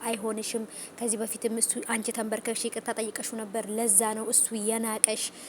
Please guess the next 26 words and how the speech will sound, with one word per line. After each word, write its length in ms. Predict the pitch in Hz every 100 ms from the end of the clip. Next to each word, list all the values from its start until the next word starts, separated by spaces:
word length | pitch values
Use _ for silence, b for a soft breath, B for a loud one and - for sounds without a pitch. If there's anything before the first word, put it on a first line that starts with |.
| B
ስለዚህ 420 | - 247 240 233
ራስ-፣ 280 | 226 226 - - - - - - 262
ራስሽን 460 | 254 254 - 254 -
አስከብሪ» 600 | 247 - 254 220 196 233 226 - - - - - - - -
በጣም 280 | 254 269 294
ብዙ 140 | 233 220
ኮሜንቶች 400 | 202 202 202 -
ናቸው 240 | 202 208
ያሉት። 200 | 208 220
እና 120 | 247 330 - B B B B B B -
ሰላም 320 | 269 269 269
ውድ 180 | 233 233
የተከበራችሁ 760 | 226 226 214 202 202 208 -
የቻናሌ 480 | 220 196 202 196 190 202
ተከታታዮች 680 | 240 247 254 247 247 247 240
እንዴት 280 | 220 214 214
ናችሁ? 320 | 214 202 220
ከኔ 200 | 196 202
ሁሉ 180 | 196 196
ሰላም 320 | 202 196 196 196
ነው። 120 | 254
ሰላማችሁ 440 | 262 233 233 -
ይብዛልኝ 340 | 208 214 202 202
ባላችሁበት 560 | 202 202 - 196 196
ውድ 160 | - 190
ቤተሰቦቼ። 540 | - - - 202 208